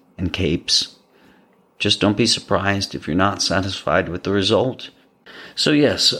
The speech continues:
I'll leave this story where I find it to be most beautiful, unadorned and nascent, full of ambiguity, intricacy, with infinite endings. I'll write the story from beginning to end,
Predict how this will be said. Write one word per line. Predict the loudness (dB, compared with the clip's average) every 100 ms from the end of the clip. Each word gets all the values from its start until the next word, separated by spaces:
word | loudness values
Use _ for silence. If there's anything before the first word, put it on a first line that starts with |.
| 2
I'll | 4
leave | 6 4
this | 4 2
story | 2 4 4 2 -2
where | -2 2
I | 2
find | 2 -2 -2
it | -2
to |
be | 0 2
most | 4 6 6 2 0
beautiful, | 0 -2 -4 -8 -8 -12 -20 _ _ -4
unadorned | 2 2 4 4 4 2 0 -2 -8 -16 -20 _ -10
and | -4 0
nascent, | 2 4 4 2 0
full | -4 -6 -2 0
of | -2 -6 -18 _ _ _
ambiguity, | -2 0 0 2 2 2 2 0 0 -6 -20 -6
intricacy, | -4 0 -2 -2 -6 -2 -2 -4 -10 -20 _ _ _ -4
with | 2 2 0 -2
infinite | 0 0 2 0 0 -2
endings. | 0 2 2 0 -4 -8 -16 -20 _ _ _ _ -20 -6
I'll | 0 2
write | 4 2
the | 0
story | -2 2 2 2 0
from | -2 -2
beginning | 0 2 4 2
to | 0 -4
end, | -2 -2 -4